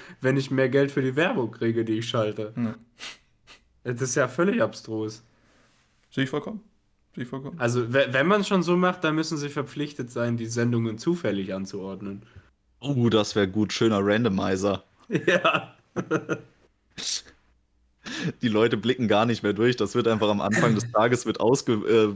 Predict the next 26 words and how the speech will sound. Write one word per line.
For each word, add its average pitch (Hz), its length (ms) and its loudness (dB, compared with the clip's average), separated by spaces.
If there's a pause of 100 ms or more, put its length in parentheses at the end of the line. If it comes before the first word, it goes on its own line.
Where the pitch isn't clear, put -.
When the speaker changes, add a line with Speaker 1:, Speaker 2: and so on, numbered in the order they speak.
Speaker 3:
ge-, - 200 0
ausgelost, 113 760 2
wann 113 420 2
<laughs> - 40 2
irgendwas 139 640 2
einen 107 80 -2
Sendeplatz 107 540 0
bekommt. 120 640 0 (240)
Speaker 2:
<laughs> 185 60 2 (2250)
Ach 113 400 -2
ja. 107 320 -8 (640)
<laughs> 233 140 -4 (1800)
Speaker 3:
Nee, 107 200 -2
find 113 180 -4
ich - 120 -8
gut. 104 260 -2
Äh, 95 240 2
auf 98 200 -8
jeden 98 220 -2
Fall 95 320 -2
kommen 101 240 -6
halt 101 180 -4
die 101 60 -6
Nachrichten 98 480 -4
mal 98 160 -2
morgens. 95 480 -4